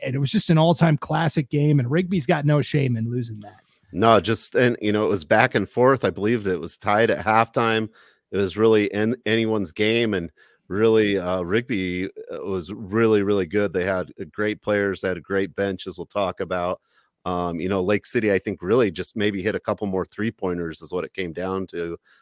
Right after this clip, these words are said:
Speaker 2: Uh, Savoy-, Sophia Zufelt, um, hit a clutch one from straight on the basket, was really kind of the difference. But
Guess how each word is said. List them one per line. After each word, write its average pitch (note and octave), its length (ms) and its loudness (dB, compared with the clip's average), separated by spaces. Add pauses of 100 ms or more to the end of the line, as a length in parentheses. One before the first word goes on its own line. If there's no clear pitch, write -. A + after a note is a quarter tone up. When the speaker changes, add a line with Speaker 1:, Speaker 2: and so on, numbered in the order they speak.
(140)
Speaker 2:
Uh, D#2+ 120 -4
Savoy-, F2+ 480 -2
Sophia F#2+ 500 -4
Zufelt, F2+ 560 0 (380)
um, E2+ 200 -2
hit F#2+ 100 2
a E2+ 80 0
clutch - 380 0
one F2 320 -2
from E2 360 -6 (300)
straight F#2+ 480 -2
on F#2+ 160 2
the E2 80 -4
basket, F#2 580 -2
was D#2 200 -8
really F#2 260 0
kind F#2 220 0
of D#2 80 -4
the D2+ 60 -6
difference. F#2 420 -4
But E2 200 -6